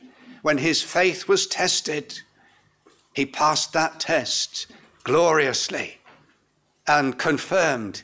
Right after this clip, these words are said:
his confidence in God. But there is also a prophetic vein and significance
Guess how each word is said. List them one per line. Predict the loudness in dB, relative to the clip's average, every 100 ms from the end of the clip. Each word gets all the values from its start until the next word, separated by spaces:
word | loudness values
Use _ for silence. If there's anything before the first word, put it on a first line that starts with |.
| _ -6
his | -4
confidence | 0 2 2 0 0 0 0 -2 -4 -8 -12 -4
in | -2
God. | 2 2 0 -4 -10 -14 _ _ _ -20 -4
But | -2
there | 2 2
is | 2
also | 2 2 2 2 0 0
a | -4
prophetic | -2 -2 -2 -2 -2 -2 -4 -6 -18 -18 -20 -18 -6
vein | 0 2 2 -2 -4
and | -2
significance | -2 -2 -2 -2 -2 -4 -2 -6 -4 -4 -4